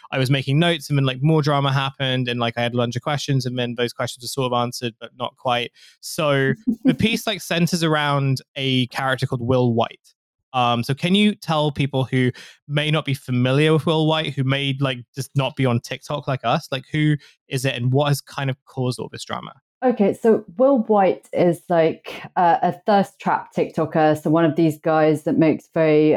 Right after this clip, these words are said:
Speaker 2: uh, lusty, shirtless videos designed to, uh,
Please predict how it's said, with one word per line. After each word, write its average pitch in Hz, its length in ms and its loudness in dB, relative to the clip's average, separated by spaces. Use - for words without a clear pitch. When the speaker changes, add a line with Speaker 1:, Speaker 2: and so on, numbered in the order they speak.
Speaker 2:
uh, 147 400 4
lusty, 151 760 2
shirtless 147 840 0
videos 147 680 4
designed 143 560 2
to, 147 420 4
uh, - 240 2